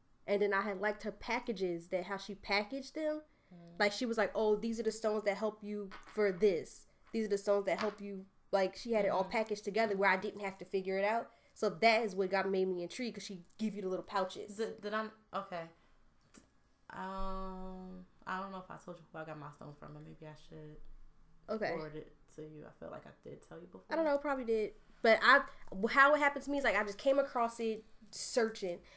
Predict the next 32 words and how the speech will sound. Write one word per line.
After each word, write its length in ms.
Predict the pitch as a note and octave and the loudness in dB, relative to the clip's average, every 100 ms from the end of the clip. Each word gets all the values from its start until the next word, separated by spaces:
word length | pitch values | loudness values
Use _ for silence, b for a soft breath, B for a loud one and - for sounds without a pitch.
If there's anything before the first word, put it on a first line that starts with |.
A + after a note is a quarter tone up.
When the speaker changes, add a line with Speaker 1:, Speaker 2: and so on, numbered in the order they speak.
| - | 2
Speaker 1:
and 100 | G3+ | 6
when 120 | A3 | 8
I 60 | G#3 | 8
went 240 | F#3 A#3 | 8 8
onto 260 | A3 G#3+ A3 | 6 2 2
the 100 | G3 | 4
website 480 | F#3+ A3 - G3+ F#3 | 6 6 6 2 4
and 100 | F#3+ | 0
I 40 | |
saw 180 | F#3 G#3 G3+ | 2 2 2
it 80 | F3+ | 0
was 100 | - | -6
packaged, 520 | - A3+ A3 E3+ - | -4 -2 -4 -8 -6
I 200 | F3+ F#3 F#3 | -4 -4 -4
liked 240 | F#3 F#3 | -6 -6
how 100 | - | -6
it 60 | F3+ | -6
was 100 | F3 | -6
packaged. 460 | - E3+ - - - | -6 -8 -8 -18 -6
But 260 | G3 F#3 - b b - | -2 -2 -4 b b -6
after 240 | F#3 - | -6 -2
I 80 | F3+ - | -4 0
ordered 280 | G#3 G#3 F3+ | 2 2 0
it, 220 | F3+ E3 | -4 -6
then 140 | F3+ F3 | -6 -6
the 80 | - | -2
energy 260 | G3 F3+ | -2 -2
got 200 | F3+ E3+ - - | -4 -4 -8 -8
messed 320 | F#3+ F3 - | -4 -4 -4
up, 280 | F3+ F3+ F3+ | -4 -4 -6
and 80 | - | -6
every 160 | F3+ | -6